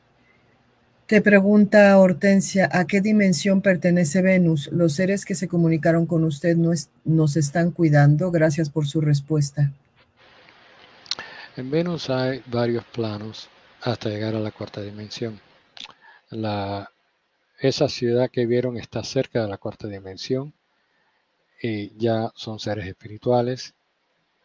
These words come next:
Speaker 2: Pero también hay planos físicos elevados donde Venus no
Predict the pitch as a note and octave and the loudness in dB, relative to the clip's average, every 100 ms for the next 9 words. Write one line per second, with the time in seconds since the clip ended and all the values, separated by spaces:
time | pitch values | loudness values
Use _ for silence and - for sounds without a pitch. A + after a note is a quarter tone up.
0 | _ _ _ _ _ _ _ _ - C3 | _ _ _ _ _ _ _ _ -2 0
1 | B2+ B2+ B2 C3+ D#3 D#3+ B2+ B2+ B2+ B2+ | 2 0 2 0 0 -6 -8 -4 -4 -6
2 | _ - C3 B2+ B2+ B2 - _ _ _ | _ -2 0 0 -2 -8 -12 _ _ _
3 | - C3+ - - A2+ - A2+ A2 A#2 A#2 | -8 -6 -6 -8 -8 -4 -4 -2 -2 -2
4 | A#2+ B2+ - - A2 G2 G2 G2+ G2 A#2 | -4 -6 -12 -14 -14 -12 -12 -12 -6 -4
5 | A#2+ B2 B2+ - A2 G#2+ G#2+ A2 A#2 B2 | -2 -4 -8 -12 -16 -12 -10 -6 -6 -8